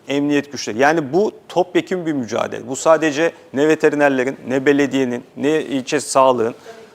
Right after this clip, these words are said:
bu, bu hepimizin mücadele etmesi gereken ve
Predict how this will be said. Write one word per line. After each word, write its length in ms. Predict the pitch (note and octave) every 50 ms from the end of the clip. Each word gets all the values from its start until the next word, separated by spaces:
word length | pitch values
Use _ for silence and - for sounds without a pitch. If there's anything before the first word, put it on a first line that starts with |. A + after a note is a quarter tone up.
| _ _ _ _ -
bu, 280 | E3 F3+ A3+ G#3+ E3+
bu 240 | F#3 A3+ A3+ - - - - _
hepimizin 640 | - E3+ - - A3 G#3 F#3+ F3+ E3 G#3 A3 - - -
mücadele 480 | - C3+ C#3 C#3 E3+ E3+ E3+ F#3 G3 G3+
etmesi 320 | G3 G3 - F#3 E3 F3+
gereken 520 | D#3+ F3 F3 F3 E3+ - A3 A#3+ A#3 D#3 C#3
ve 160 | F#3+ G#3+ A3+